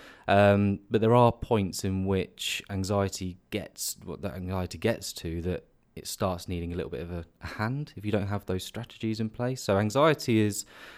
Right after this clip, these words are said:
basically that feeling of nervousness or worry if we begin,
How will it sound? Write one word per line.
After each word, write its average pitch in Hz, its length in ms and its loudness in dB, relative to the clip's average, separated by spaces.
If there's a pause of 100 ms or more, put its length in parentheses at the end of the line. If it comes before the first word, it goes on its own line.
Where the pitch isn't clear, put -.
(180)
basically 110 420 2
that 98 260 0
feeling 98 720 0
of 90 560 0
nervousness 110 880 0
or 82 240 -6
worry 104 640 4 (320)
if - 260 -6
we 104 140 0
begin, 95 760 0